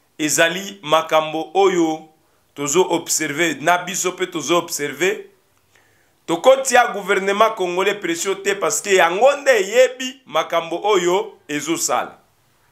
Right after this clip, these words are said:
Premier point, ndenge na annonçaki yango na sommaire,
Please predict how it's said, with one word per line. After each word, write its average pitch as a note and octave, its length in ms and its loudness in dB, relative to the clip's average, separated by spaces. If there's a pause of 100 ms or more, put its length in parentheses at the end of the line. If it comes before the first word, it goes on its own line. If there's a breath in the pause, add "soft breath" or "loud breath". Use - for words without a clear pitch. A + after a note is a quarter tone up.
(1300 soft breath)
Premier C#4 400 4
point, C4+ 180 6
ndenge B3+ 260 0
na G#3+ 100 2
annonçaki F#3+ 560 -4
yango F#3+ 600 -2 (120)
na D#3 260 0
sommaire, F3 520 -2